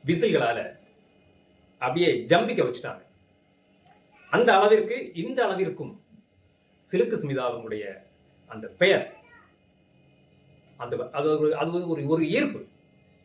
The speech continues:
அந்த இன்னைக்கு வரைக்குமே அது வந்து இருக்குது அப்படின்னு சொன்னா, சிலுக்கு ஸ்மிதா என்கிற அந்த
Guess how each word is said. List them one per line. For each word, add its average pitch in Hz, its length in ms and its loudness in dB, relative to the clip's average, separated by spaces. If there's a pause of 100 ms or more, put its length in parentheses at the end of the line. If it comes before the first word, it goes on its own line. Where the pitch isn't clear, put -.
(920)
அந்த 120 460 -6
இன்னைக்கு 202 520 2
வரைக்குமே 156 220 -2
அது 120 220 -2
வந்து - 560 -8
இருக்குது 147 280 -2
அப்படின்னு 120 120 -6
சொன்னா, 117 400 -12 (720)
சிலுக்கு - 500 -2
ஸ்மிதா 143 300 0
என்கிற 123 400 -4
அந்த 104 460 -10